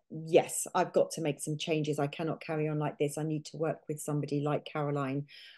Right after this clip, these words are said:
um, to really help me improve my health." Um, but there are some people I might refer on to somebody where I think they might benefit from hypnotherapy, for example. So I'm very much aware of when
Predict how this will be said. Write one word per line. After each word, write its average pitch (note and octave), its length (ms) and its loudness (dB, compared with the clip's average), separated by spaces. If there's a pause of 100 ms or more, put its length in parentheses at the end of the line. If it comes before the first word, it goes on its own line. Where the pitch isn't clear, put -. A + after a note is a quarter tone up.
(140)
um, D#3+ 260 2
to F3 140 4
really E3+ 320 6
help D3+ 320 -2
me D#3+ 80 -2
improve D3+ 400 -2
my D3+ 140 0
health." D3 440 -2 (480)
Um, F#3 640 8 (260)
but G3+ 160 -2
there C#4+ 160 10
are C#4 80 12
some D#4+ 260 4
people D4+ 320 2
I B3 100 4
might G#3 260 4
refer E3+ 640 0
on F3+ 420 2 (380)
to F3 340 8
somebody F3+ 460 2
where F3+ 260 6
I F3 80 4
think F3 300 -2
they F3 160 2
might E3 300 -2 (200)
benefit E3 600 4 (220)
from E3+ 680 4 (420)
hypnotherapy, F#3 800 2
for B3+ 80 6
example. C4 540 2
So B3 240 2
I'm F3 120 -2
very G3 260 6
much G#3+ 260 2
aware F#3 240 0
of F#3 80 -2
when F3+ 240 -2